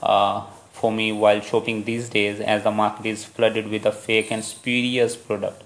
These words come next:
Spurious, S P U R I O U S. Fake products are cheaper than the original ones. I have to labor a lot in judging the genuineness of the products. At what age do you think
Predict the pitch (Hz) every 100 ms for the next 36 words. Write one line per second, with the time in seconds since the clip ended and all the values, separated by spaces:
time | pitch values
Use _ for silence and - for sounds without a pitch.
0 | - - _ - - 127 120 120 117 113
1 | 104 - - 113 117 - - 117 113 113
2 | 110 110 113 117 - 107 107 107 104 104
3 | 104 107 107 107 107 107 104 101 101 -
4 | 107 95 - - _ _ _ _ _ _
5 | 143 143 139 131 123 120 123 120 - -
6 | 120 117 127 123 123 - - - 107 113
7 | 110 110 107 113 123 120 117 117 117 117
8 | 113 110 113 110 - 113 110 113 - -
9 | _ - 117 113 117 113 110 113 113 110
10 | 110 110 110 110 104 104 113 117 117 117
11 | 113 113 - - 110 107 104 101 95 92
12 | - - - _ _ _ - 120 110 120
13 | 135 - 120 113 113 - - _ _ _
14 | - 110 113 120 113 104 101